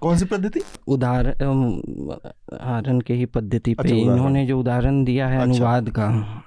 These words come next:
Speaker 1: हाँ।
Speaker 2: तो आजकल एक किताब की चर्चा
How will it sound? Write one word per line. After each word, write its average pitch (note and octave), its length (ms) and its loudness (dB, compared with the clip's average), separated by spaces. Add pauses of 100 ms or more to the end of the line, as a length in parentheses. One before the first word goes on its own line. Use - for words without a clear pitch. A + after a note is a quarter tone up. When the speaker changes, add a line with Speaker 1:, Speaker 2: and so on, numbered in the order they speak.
Speaker 1:
हाँ। G#2 320 -2 (540)
Speaker 2:
तो A#2 380 -2 (420)
आजकल D#3+ 360 -2
एक F#3+ 160 -6 (640)
किताब D3 640 -2
की D3+ 680 -2 (220)
चर्चा D3 880 -2